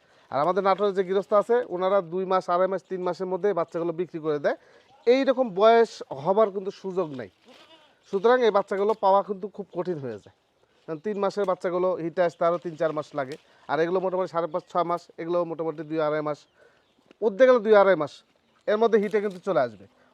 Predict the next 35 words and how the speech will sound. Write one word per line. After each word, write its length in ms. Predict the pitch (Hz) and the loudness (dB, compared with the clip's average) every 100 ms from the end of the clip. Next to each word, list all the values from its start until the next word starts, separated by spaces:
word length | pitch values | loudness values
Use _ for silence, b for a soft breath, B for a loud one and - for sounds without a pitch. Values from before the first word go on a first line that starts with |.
| - | -10
অনেক 120 | 170 - | -8 -6
সময়টা 260 | 180 170 165 | -4 -4 -4
কম 120 | 175 139 | -6 -6
লাগবে। 200 | 117 95 _ _ _ | -10 -14 _ _ _
এই 60 | 165 | -4
বাচ্চাগুলো 340 | 185 202 208 220 | -4 -2 0 2
অ্যাভেলেবল 380 | 208 202 220 214 | 2 2 2 2
মিলানো 280 | 233 220 180 135 | 2 2 0 -2
যায় 120 | 131 | -4
না 60 | 117 | -6
ভাই, 80 | 110 113 | -12 -14
আপনারা 180 | 170 202 | -8 -4
তো 40 | 214 | -2
অনেক 100 | 214 202 | -2 -4
প্রতিবেদন 300 | 196 190 175 | -2 -2 0
দেখেন, 160 | 165 220 - b b | -2 -2 -6 b b
অ্যাভেলেবল 320 | - 185 202 196 | -2 2 2 2
মিলানো 260 | 190 190 185 180 | 0 0 0 0
যায় 100 | 196 | -2
না। 40 | - b _ | -6 b _
দেখ, 120 | 185 180 | -4 -2
রুল 200 | 190 226 226 | -2 0 4
ভাই 140 | 240 262 - 190 | 6 6 0 -2
এই 60 | 185 | 0
বাচ্চাগুলো 320 | 180 185 185 160 | -2 -2 -4 0
কালেকশন 320 | 165 170 196 175 | 0 0 -6 -6
করছে, 180 | 165 226 - _ 151 | -6 -8 -10 _ -16
একটু 120 | 160 156 | -10 -6
বড় 140 | 160 143 | -4 -4
বাচ্চা, 180 | 139 190 | -8 -10
সাড়ে 160 | 160 147 | -10 -8
পাঁচ 100 | 147 - | -10 -12
থেকে 120 | 151 139 | -14 -8
ছয় 120 | 143 | -8
মাস 100 | 135 | -8